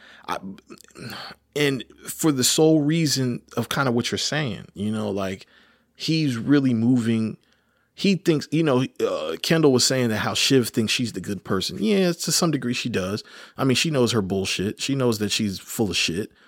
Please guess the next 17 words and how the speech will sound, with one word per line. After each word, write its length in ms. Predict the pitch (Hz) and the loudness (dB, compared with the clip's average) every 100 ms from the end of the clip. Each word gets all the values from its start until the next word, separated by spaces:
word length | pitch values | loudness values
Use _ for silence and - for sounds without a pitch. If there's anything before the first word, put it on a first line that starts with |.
| _ | _
She 160 | - 123 | -8 -4
knows 220 | 131 120 | 2 2
that 80 | 110 | 2
she's 200 | - 101 | 0 -2
manipulative. 640 | 98 92 92 87 90 101 - - - - | -2 -4 -6 -6 -6 -8 -10 -20 -12 -4
But 160 | 110 | -2
I 100 | 123 | 2
don't 180 | 185 175 | 2 2
think 200 | 160 139 | 0 0
Connor 400 | - 139 147 123 | 0 2 4 4
has 260 | 104 117 110 | 2 0 2
that 160 | 107 | 0
viewpoint 420 | 95 131 127 107 | 2 -2 0 -2
about 220 | 95 98 98 | 0 -4 -4
himself 360 | 92 - 85 | -4 -6 -6
at 100 | 78 | -8
all. 340 | 85 101 82 | -6 -6 -6